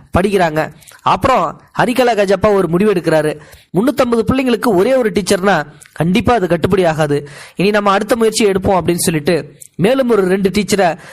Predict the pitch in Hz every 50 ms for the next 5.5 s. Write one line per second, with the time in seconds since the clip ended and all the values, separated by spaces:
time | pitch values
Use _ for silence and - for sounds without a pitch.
0 | - - - 156 185 196 180 170 180 196 214 220 208 196 175 180 165 156 147 139
1 | 143 143 143 - - - - - - - - - - 240 226 269 240 214 247 240
2 | 233 220 208 202 190 185 180 - 180 185 208 202 175 151 143 - - - - -
3 | _ - 196 208 214 208 214 214 226 240 233 226 202 180 165 160 160 - - -
4 | - - _ 147 175 220 254 247 240 240 196 214 202 196 220 240 214 185 180 180
5 | 175 156 - 170 147 143 143 165 160